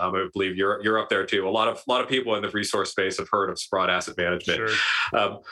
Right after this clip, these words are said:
Speaker 1: but basically, we partnered with them to create a modern way to own precious metals. So instead of taking possession of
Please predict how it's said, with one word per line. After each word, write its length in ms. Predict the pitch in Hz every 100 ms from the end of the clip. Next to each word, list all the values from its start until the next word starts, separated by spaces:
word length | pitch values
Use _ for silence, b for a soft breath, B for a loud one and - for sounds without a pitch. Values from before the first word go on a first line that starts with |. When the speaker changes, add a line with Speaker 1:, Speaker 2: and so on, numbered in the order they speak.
| B
Speaker 1:
but 140 | 131
basically, 340 | 139 165 165 143
we 40 |
partnered 420 | 139 202 202 185
with 140 | 135 113
them 280 | 117 117 117
to 140 | 143
create 260 | - 143 131
a 80 |
modern 520 | 107 110 107 117 104 98
way 200 | 101 107
to 140 | - -
own 320 | 95 98 90
precious 400 | - 95 - 90
metals. 320 | 87 80 78
So 120 | 113
instead 280 | 113 - 156
of 140 | 147 -
taking 500 | 143 143 143 135 -
possession 540 | 117 117 110 - 104
of 380 | 101 104 101